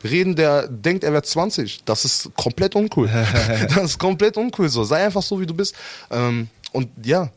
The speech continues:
Speaker 1: komm aber, wenn du cool bist, egal ob du neunundneunzig bist, egal ob du zwei bist, egal ob du, äh, junge
Speaker 2: Vergiss
Speaker 1: Mädchen
Speaker 2: nicht,
Speaker 1: bist.
Speaker 2: ab und zu Animes zu gucken. <laughs>
Speaker 1: Vergiss nicht, Animes zu gucken. Wenn du keine Animes guckst, komm nicht.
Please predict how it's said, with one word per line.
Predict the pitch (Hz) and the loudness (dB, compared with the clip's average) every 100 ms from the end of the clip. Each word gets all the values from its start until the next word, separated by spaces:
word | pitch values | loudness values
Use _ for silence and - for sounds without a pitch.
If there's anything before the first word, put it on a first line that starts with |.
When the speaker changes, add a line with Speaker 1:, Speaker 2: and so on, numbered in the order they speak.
| - | -4
Speaker 1:
komm | 165 202 202 | 0 0 0
aber, | 123 135 117 | -2 -2 0
wenn | 123 165 | 0 -2
du | 139 170 | 0 0
cool | 151 | 2
bist, | 107 | 0
egal | 101 139 147 | 0 2 2
ob | 113 | 0
du | - 107 98 | 0 0 2
neunundneunzig | 110 170 202 196 - | 2 2 2 2 0
bist, | 190 - | -2 -2
egal | 120 110 | 0 0
ob | 117 | 0
du | - | -2
zwei | - - 156 175 | -2 2 2 2
bist, | 190 127 | -2 -2
egal | 120 127 | 2 2
ob | 127 - | 2 -2
du, | 135 127 123 | -2 2 2
äh, | 92 85 110 131 | 0 -4 -6 0
junge | 180 98 | 2 4
Speaker 2:
Vergiss | 87 | 4
Speaker 1:
Mädchen | - 131 | 4 4
Speaker 2:
nicht, | 190 | 4
Speaker 1:
bist. | 117 | 2
Speaker 2:
ab | 113 | 2
und | 113 | 2
zu | 117 | 2
Animes | 107 120 110 98 | 4 4 4 2
zu | - | -2
gucken. | 92 90 92 98 110 | -6 -8 -4 -4 -2
<laughs> | |
Speaker 1:
Vergiss | 127 147 196 180 | 2 2 2 2
nicht, | 147 - | 0 2
Animes | 214 214 - | 4 4 2
zu | 208 | 2
gucken. | 208 190 | 2 2
Wenn | 143 165 | 2 0
du | |
keine | - 220 202 | -2 -2 0
Animes | 185 185 175 | 0 0 0
guckst, | 190 175 - - - - | 0 -2 -4 -14 -14 -4
komm | - 180 | 0 2
nicht. | 185 254 | 2 0